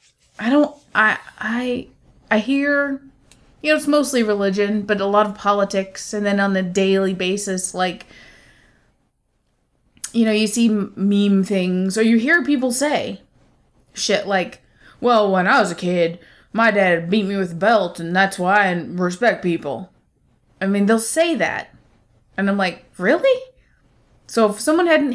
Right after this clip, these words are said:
hit you as a child with some device violently to make you cry and give you pain,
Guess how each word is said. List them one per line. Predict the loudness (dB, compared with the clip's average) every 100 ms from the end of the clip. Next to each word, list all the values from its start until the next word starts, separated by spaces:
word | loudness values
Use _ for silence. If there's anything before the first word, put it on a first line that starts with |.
| -2
hit | -2
you | 0 -2 0
as | -2
a | -4
child | -4 2 2 2 -4 -6 -10 _ _ -10
with | -4
some | 0 0
device | 0 0 0 -2 -8 -12 -14 _ _ _ -10
violently | -2 2 4 2 0 -2 -4
to | 0
make | 0 0
you | -4
cry | -6 0 2 4
and | 2 -2
give | -4
you | -6
pain, | -4 -4 -4 -6 -10